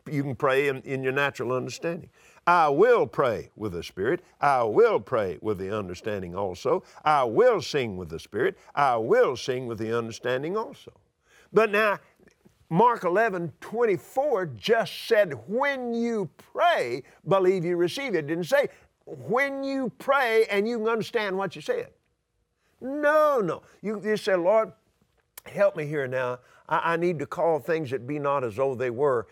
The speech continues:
and I know you know what I'm supposed to be saying. So I, I'm, I'm gonna pray about this in the Spirit. But I, and I'm calling things that be not as though they were in the Spirit." But and I just go ahead and pray over that for an hour and a half, two hours,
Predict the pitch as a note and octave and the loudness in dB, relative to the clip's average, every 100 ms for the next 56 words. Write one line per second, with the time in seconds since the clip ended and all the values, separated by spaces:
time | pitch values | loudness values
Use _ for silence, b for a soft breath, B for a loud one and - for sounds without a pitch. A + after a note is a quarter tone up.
0 | b - A#2+ D3 D3+ D#3 C3 D#3+ D#3 C#3 | b -4 0 0 0 0 0 -2 0 -2
1 | A#2+ A2+ A#2+ A2 G2+ - C3+ - - A#2+ | -2 -4 -2 -4 -8 -8 -8 -8 -12 -10
2 | A2 - C#3 G#2 F#2 D3 B2 B B D3 | -8 -4 -4 -4 -6 -6 -6 B B -2
3 | D#3+ D3+ C#3+ D#3 D#3 B2+ G#2 - F3+ A#2 | 0 -2 0 0 0 -2 0 2 2 4
4 | A2 G#2 B2 A#2 A#2+ G#2+ F2 - F#3+ C#3+ | 0 0 -2 -4 -6 -8 -10 -4 -2 -2
5 | - b b C3 D3 E3+ C3 D3 C#3+ C#3+ | -4 b b -2 0 0 0 -2 -2 -2
6 | C3+ E3 - F#3 F3 C3+ C3 D3+ D3 A#2+ | 0 0 0 0 2 0 -2 -2 -2 -6
7 | B2+ C#3 B2+ A#2 C3+ - G2+ C3 C3+ A2 | -8 -6 -4 -4 -6 -10 -8 -8 -6 -6
8 | C#3+ C#3+ - C3+ G#2 F2+ - - F#3 - | -4 -4 -6 -10 -10 -14 -14 -2 -2 -2
9 | b b - A2+ D#3+ B2+ D3 - - D#3+ | b b -10 -2 -2 0 -4 -4 -4 0
10 | C3+ A#2 A2+ G#2 A2 - A2+ G#2 G#2+ - | 0 2 0 0 -4 -2 -6 -6 -8 -10
11 | D3+ F3 D#3 G#2 C3 D3+ - G2+ G2+ B2 | -6 -4 -4 -4 -6 -6 -6 -4 -2 -4
12 | - G#2 A2+ A2+ A2 A#2+ - - G#2+ G#2 | -4 -4 -4 -6 -2 0 0 -4 -8 -6
13 | B2 B2+ F#2+ B2 C3+ - B2 C3 B2 C3+ | -6 -6 -6 -6 -8 -10 -6 -2 -2 -4